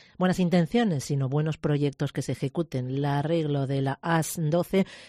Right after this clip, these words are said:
que lleva muchísimos años hecha un desastre, y también la mejora asistencial y de instalaciones y de todo el Hospital de Jarrio. Esto del occidente.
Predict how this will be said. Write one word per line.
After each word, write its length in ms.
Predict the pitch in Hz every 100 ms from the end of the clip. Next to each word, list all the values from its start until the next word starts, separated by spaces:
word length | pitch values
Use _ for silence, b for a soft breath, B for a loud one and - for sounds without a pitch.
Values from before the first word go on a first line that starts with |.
| b
que 140 | - 165
lleva 220 | 190 190
muchísimos 720 | 170 - 240 - 202 175 165
años 500 | 170 165 160 160 -
hecha 240 | 151 -
un 100 | 131
desastre, 560 | 117 - 160 170 190 185
y 120 | 151
también 480 | 147 143 143 165 170 b b b
la 160 | 156
mejora 480 | 160 156 175 160 151
asistencial 920 | 143 143 - 131 123 156 151 156 147
y 100 | 131
de 240 | 120 120 117
instalaciones 640 | 120 - 113 139 135 123
y 40 |
de 100 | 123
todo 200 | 120 120
el 80 | 120
Hospital 400 | - - - 104
de 80 | 110
Jarrio. 340 | - 131 139 - b b
Esto 220 | 208 254
del 100 | 240
occidente. 680 | 165 - 139 147 135 123